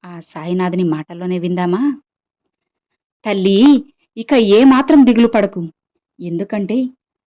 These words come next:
నువ్వు కోరుకున్న మంచి జీవితాన్ని నీకు ఇవ్వాలని నిర్ణయం తీసేసుకున్నాను. ఇంకెందుకు బిడ్డ ఆలస్యం, ఇప్పుడే ఇది విను" అని బాబాగారితో చెప్తున్నారు.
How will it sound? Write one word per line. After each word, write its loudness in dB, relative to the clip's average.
నువ్వు 2
కోరుకున్న 4
మంచి 6
జీవితాన్ని 4
నీకు -10
ఇవ్వాలని -6
నిర్ణయం -10
తీసేసుకున్నాను. -10
ఇంకెందుకు -8
బిడ్డ 0
ఆలస్యం, 0
ఇప్పుడే -2
ఇది -4
విను" -2
అని 0
బాబాగారితో -4
చెప్తున్నారు. -8